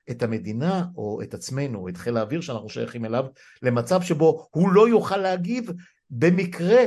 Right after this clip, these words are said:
שלא יקרה של מלחמה, של אירוע חירום,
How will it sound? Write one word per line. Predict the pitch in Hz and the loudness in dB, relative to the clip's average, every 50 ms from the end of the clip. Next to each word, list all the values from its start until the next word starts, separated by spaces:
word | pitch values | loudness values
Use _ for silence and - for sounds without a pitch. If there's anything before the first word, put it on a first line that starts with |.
| 240 - | 2 -2
שלא | - - 147 127 123 127 127 | -8 -6 -4 0 2 2 2
יקרה | 127 117 117 - 127 117 120 117 117 113 117 - _ _ - | 0 -2 -6 -6 -2 2 4 4 4 4 2 -2 _ _ -14
של | - 127 123 131 135 | -10 -10 -10 -8 -6
מלחמה, | 123 120 117 - - 123 120 117 113 113 110 110 113 | -6 -6 -6 -2 -2 0 2 2 2 2 2 0 -2
של | 113 - 123 117 | -4 -4 -2 0
אירוע | 117 117 110 123 127 120 | 0 0 0 0 0 0
חירום, | 120 - 143 123 113 117 120 123 123 | 0 -4 -6 -4 0 0 0 0 -2